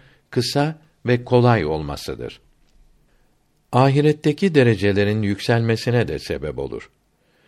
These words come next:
Dünyada ne kadar sıkıntı çekilirse, ahirette o kadar çok rahatlık olacaktır. Peygamberler aleyhimüsselavatü ve teslimat bu bakımdan da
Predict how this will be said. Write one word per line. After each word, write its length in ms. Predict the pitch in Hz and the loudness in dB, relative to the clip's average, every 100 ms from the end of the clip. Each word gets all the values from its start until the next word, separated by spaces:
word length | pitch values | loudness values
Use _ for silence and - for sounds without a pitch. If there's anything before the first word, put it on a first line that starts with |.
| _ _ - 92 | _ _ -6 2
Dünyada 560 | 127 131 131 123 123 | 2 4 4 4 4
ne 220 | 104 123 | 2 0
kadar 340 | 151 143 120 85 | 2 2 4 0
sıkıntı 540 | - 87 98 80 87 | -2 -6 -6 -6 -6
çekilirse, 760 | - 87 - 80 113 - 131 131 - _ _ _ _ _ - | -6 -6 -4 -2 -2 0 -2 -2 -10 _ _ _ _ _ -2
ahirette 880 | 120 117 101 98 95 - 107 104 95 _ _ _ _ | 0 2 2 0 -2 -2 0 0 -2 _ _ _ _
o 120 | 170 | -4
kadar 380 | - 101 92 87 | 0 0 0 -2
çok 300 | - 92 - | -4 -6 -4
rahatlık 560 | 85 78 78 - 80 76 | -4 -4 -4 -6 -8 -6
olacaktır. 760 | 67 67 76 64 - - - _ _ _ _ _ _ _ _ _ _ _ | -8 -8 -8 -10 -12 -20 -20 _ _ _ _ _ _ _ _ _ _ _
Peygamberler 960 | 104 113 104 113 110 110 107 117 110 - _ _ _ _ _ _ _ | 0 2 2 0 0 0 0 0 -2 -8 _ _ _ _ _ _ _
aleyhimüsselavatü 1300 | 98 101 101 87 85 82 - 87 82 85 101 - 85 | -2 0 -2 -4 -8 -10 -6 -4 -2 -2 -2 -4 -6
ve 100 | 76 | -6
teslimat 880 | - 90 80 - 87 85 95 120 - _ _ _ _ _ 190 | -6 -8 -8 -8 -8 -4 -4 -4 -8 _ _ _ _ _ -2
bu 100 | 151 | 0
bakımdan 640 | 110 - 95 92 98 85 | 0 -2 -4 -2 -2 -2
da 220 | 80 65 | -4 -6